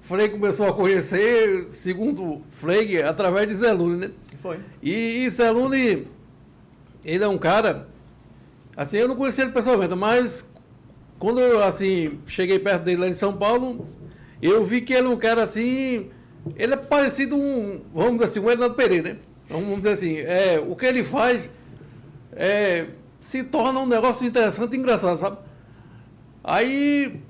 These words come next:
Speaker 1: não é à toa que ele tem, assim, no canal dele tem oitocentas mil pessoas, mas oitocentas e poucas mil pessoas seguindo ele, porque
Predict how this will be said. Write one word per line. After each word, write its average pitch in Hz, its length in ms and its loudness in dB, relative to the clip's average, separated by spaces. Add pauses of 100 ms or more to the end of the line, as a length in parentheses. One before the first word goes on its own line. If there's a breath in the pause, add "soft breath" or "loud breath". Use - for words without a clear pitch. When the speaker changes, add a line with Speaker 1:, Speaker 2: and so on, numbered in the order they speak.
(800)
Speaker 1:
não 247 180 2
é 240 60 6
à - 20 6
toa 240 320 2
que 262 580 0 (120)
ele 196 240 2
tem, 180 240 0
assim, 165 180 0
no 185 100 -2
canal 180 300 2
dele 170 200 0
tem 165 300 -4
oitocentas 175 640 -2
mil 180 140 0
pessoas, 165 500 -2
mas 160 140 -2
oitocentas 175 440 -6
e 170 40 -6
poucas 170 260 -4
mil 170 80 -2
pessoas 165 220 -6
seguindo 185 340 -2
ele, 143 100 -4
porque 220 640 -2